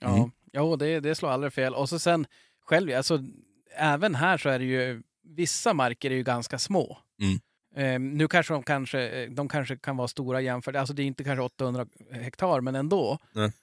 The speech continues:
Speaker 1: Och gå ihop fler lag. Jag, jag röstar ju alltid för det, för det börjar tunnas ut här uppe också, tycker jag, på, på pass-, passarfronten.
Speaker 2: Ja, ja.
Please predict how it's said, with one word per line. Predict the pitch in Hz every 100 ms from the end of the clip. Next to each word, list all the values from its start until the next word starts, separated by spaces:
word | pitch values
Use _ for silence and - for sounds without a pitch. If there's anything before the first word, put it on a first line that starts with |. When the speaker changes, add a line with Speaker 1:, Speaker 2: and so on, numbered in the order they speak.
| _ -
Speaker 1:
Och | 156
gå | 143 147
ihop | 135 147 -
fler | 156 147 143
lag. | 208 127
Jag, | 135 143
jag | 135 151
röstar | 180 - 127
ju |
alltid | 113 - 127
för | 123
det, | 120
för | 135
det |
börjar | 135 143 127 214
tunnas | - 196 135 -
ut | 131 -
här | 131
uppe | 123 -
också, | 185 135 139
tycker | 135 - 123
jag, | 120 -
på, | 123 117 110 107 113 _ _ 110 139
på | 143
pass-, | - 131 - - -
passarfronten. | 147 - 123 175 185 - 73 123 _ _ -
Speaker 2:
Ja, | 117
ja. | 113